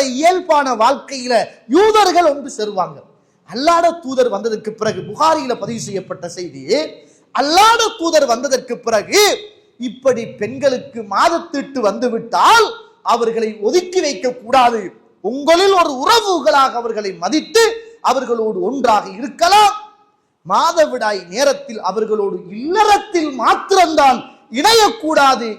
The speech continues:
என்று அல்லாஹ்வுடைய தூதர் சட்டத்தை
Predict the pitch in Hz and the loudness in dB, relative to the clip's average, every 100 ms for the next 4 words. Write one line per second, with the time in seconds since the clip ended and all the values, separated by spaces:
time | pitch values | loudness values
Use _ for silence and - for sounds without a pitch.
0 | 185 240 285 440 294 277 - _ 175 262 | -8 -4 2 4 4 0 -10 _ -6 0
1 | 262 233 214 202 233 226 254 - 220 - | 0 0 -6 -6 -6 -6 -6 -4 -4 -6
2 | _ - 359 - - | _ 0 0 -2 -4